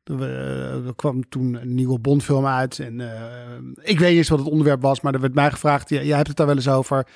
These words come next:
Ken je dat verhaal?" Ja, ik ken het verhaal van Hans de Vries. En, eh, probeerde het een beetje zo goed en zo kwaad, want er is bijna niets over hem te vinden, ehm, te vertellen. En toen werden we terwijl ik dat interview deed,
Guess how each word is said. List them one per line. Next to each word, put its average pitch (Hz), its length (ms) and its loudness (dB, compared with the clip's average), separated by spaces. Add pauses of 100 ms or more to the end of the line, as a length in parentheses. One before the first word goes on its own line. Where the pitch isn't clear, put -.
(120)
Ken 170 140 2
je 160 60 4
dat 143 120 -4
verhaal?" 139 260 4
Ja, 160 140 0
ik 160 100 -10
ken 160 140 2
het 151 120 0
verhaal 143 260 4
van 139 120 -4
Hans 123 220 -2
de - 60 -16
Vries. 147 340 -2
En, 131 200 -10
eh, 127 160 -8 (540)
probeerde 139 300 2
het 120 100 -8
een 135 60 -4
beetje 131 440 -2
zo - 160 0
goed 170 240 2
en 160 80 0
zo 135 120 -4
kwaad, 139 320 0
want 139 120 -4
er 143 60 -2
is 131 100 -4
bijna 165 240 4
niets 165 420 2
over 156 220 2
hem 127 100 -4
te 120 100 -10
vinden, 135 360 -2 (440)
ehm, 139 640 2 (560)
te 185 140 2
vertellen. 185 440 2 (680)
En 214 180 4
toen 196 180 2
werden 160 240 4
we 135 120 -8 (400)
terwijl 220 320 4
ik 190 100 -2
dat 165 140 0
interview 208 300 -4
deed, 190 300 0